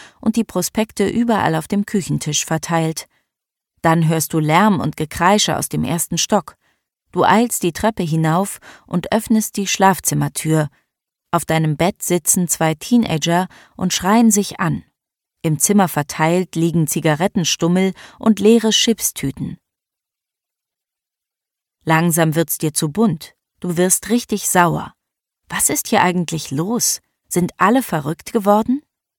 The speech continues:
Das wohl auch. Vor allem aber stand dein Haus jedem offen. Als du heute Morgen zur Arbeit gegangen bist, hast du die Tür nicht geschlossen.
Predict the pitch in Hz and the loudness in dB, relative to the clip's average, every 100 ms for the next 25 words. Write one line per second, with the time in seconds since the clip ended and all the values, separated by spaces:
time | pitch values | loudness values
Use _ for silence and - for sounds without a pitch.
0 | _ _ _ _ _ _ _ _ - 160 | _ _ _ _ _ _ _ _ 0 0
1 | - 156 165 - 208 151 - - _ _ | 0 -2 -2 0 0 0 -6 -20 _ _
2 | _ _ - - 156 214 269 190 156 170 | _ _ -6 2 4 4 2 0 0 0
3 | 180 - 208 208 185 175 190 247 220 - | 0 0 0 0 -2 -2 0 0 0 -4
4 | - 175 170 180 - 226 - - 165 _ | 0 0 0 -4 -4 -4 -4 -8 -10 _
5 | _ _ _ _ _ 190 180 - 165 165 | _ _ _ _ _ -2 -2 0 -2 -2
6 | 156 151 151 156 160 - 190 208 202 - | -2 0 0 -2 -2 0 2 2 0 -2
7 | 160 165 170 175 190 - - - - - | -2 0 0 0 0 0 -4 -20 -20 -8
8 | - 214 233 214 214 - 262 190 151 - | -2 0 0 -2 -2 -2 0 0 -2 -6
9 | 160 - 165 156 - - | -6 -2 0 0 -2 -6